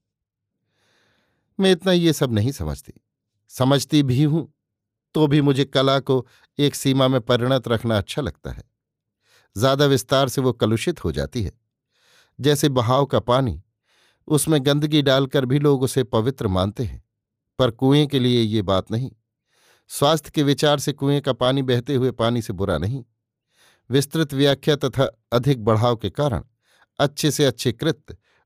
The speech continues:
बुरे धब्बों से रंगे रहते हैं। प्रवृत्ति के वशीभूत होकर पश्चात लोग अनर्थ करने लगते हैं। यही अत्याचार धार्मिक अनुष्ठानों में प्रत्यक्ष हो रहा है। पर वृहत अपनी महत्ता में वृहत ही है।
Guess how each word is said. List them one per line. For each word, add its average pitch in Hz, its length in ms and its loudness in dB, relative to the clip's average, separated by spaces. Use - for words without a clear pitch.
बुरे 147 260 2
धब्बों 120 400 0
से 120 140 -2
रंगे 113 240 0
रहते 92 260 -4
हैं। - 140 -18
प्रवृत्ति 120 500 -2
के 156 120 -2
वशीभूत 135 560 0
होकर 135 320 -2
पश्चात 123 520 -2
लोग 127 180 0
अनर्थ 107 340 -2
करने 98 280 -2
लगते 110 300 -4
हैं। 60 120 -14
यही 147 260 2
अत्याचार 131 480 0
धार्मिक 117 420 -2
अनुष्ठानों 113 500 0
में 117 120 0
प्रत्यक्ष - 500 -4
हो 151 60 0
रहा 135 160 -2
है। 139 160 -12
पर 123 140 4
वृहत 123 380 0
अपनी 127 260 0
महत्ता 123 440 2
में 123 180 2
वृहत 120 460 0
ही 107 320 0
है। 95 200 -6